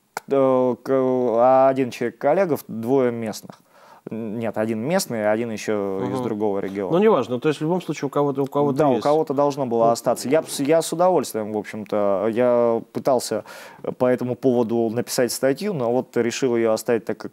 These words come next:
Speaker 1: э, тогда у меня как раз пробег Москва-Владивосток,
Speaker 2: Мгм.
Speaker 1: после этого
Speaker 2: Мгм.
Speaker 1: покатилось, все как-то вывалилось из этого. И щас хотел выпускать эту статью в,
Speaker 2: Уже
Speaker 1: в
Speaker 2: поздно,
Speaker 1: преддверии
Speaker 2: ну,
Speaker 1: сезона курортного.
Speaker 2: уже поздно.
Speaker 1: Да,
Speaker 2: Ну, не
Speaker 1: цены
Speaker 2: знаю.
Speaker 1: уже поднялись.
Speaker 2: Ну, не знаю.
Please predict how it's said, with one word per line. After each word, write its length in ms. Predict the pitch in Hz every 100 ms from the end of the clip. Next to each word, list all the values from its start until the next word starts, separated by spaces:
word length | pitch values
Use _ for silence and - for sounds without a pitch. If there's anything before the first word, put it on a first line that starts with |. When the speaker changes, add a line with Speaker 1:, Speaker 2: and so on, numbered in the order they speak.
| -
Speaker 1:
э, 160 | 107 101 104 _ - - _ _ _ -
тогда 320 | 117 117 104
у 80 | 101
меня 220 | 104 98
как 160 | -
раз 140 | 104 101
пробег 480 | - 120 185 233 196
Москва-Владивосток, 800 | 139 - 135 123 117 120 117 120
Speaker 2:
Мгм. 40 |
Speaker 1:
после 240 | 104 - 110
этого 160 | 104
Speaker 2:
Мгм. 80 | 101
Speaker 1:
покатилось, 500 | 113 131 139 147 120
все 140 | - 113
как-то 260 | 113 -
вывалилось 560 | 110 113 110 104 107 -
из 80 | 151
этого. 220 | 175 - - -
И 40 | -
щас 200 | 156 -
хотел 480 | 120 135 135 113
выпускать 580 | 104 104 110 - 120 113
эту 140 | 113 -
статью 440 | - 101 - 113
в, 480 | 110 101 95 92 -
Speaker 2:
Уже 160 | 104 165
Speaker 1:
в 20 |
Speaker 2:
поздно, 200 | 180 175
Speaker 1:
преддверии 340 | 131 131 139 123
Speaker 2:
ну, 60 |
Speaker 1:
сезона 440 | 110 131 117 104 98
курортного. 220 | 101 104
Speaker 2:
уже 160 | 131 127
поздно. 280 | 135 123 110
Speaker 1:
Да, 120 | 110 -
Speaker 2:
Ну, 40 |
не 60 | 220
Speaker 1:
цены 120 | 135
Speaker 2:
знаю. 120 | 202
Speaker 1:
уже 140 | 127 98
поднялись. 500 | 123 120 120 98 - - -
Speaker 2:
Ну, 140 | 139
не 120 | 160 160
знаю. 240 | 151 98